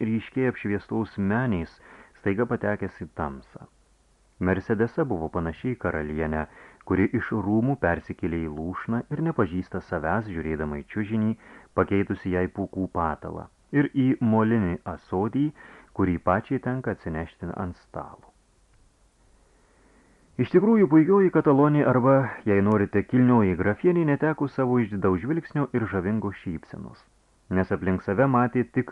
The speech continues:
liūdnus daiktus, kambarį išlipintą pilkais popieriais, kuriuos taupų šeimininkai tyčia pasirenka, nes ne taip greitai tepasi.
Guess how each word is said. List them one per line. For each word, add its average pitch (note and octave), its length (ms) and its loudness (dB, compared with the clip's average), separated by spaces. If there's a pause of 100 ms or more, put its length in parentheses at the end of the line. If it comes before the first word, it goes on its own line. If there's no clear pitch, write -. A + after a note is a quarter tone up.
liūdnus A#2+ 720 0
daiktus, D2+ 520 -4 (600)
kambarį A#2 560 4
išlipintą F2+ 560 -8
pilkais F2+ 480 -4
popieriais, F#2 560 0 (800)
kuriuos F2+ 320 0 (200)
taupų G2+ 320 2
šeimininkai F2+ 640 -2
tyčia F2+ 320 -6
pasirenka, F#2 680 -4 (200)
nes D3+ 320 -4
ne F#2 200 -6
taip D#2 200 -8
greitai D#2 320 -8
tepasi. - 600 -4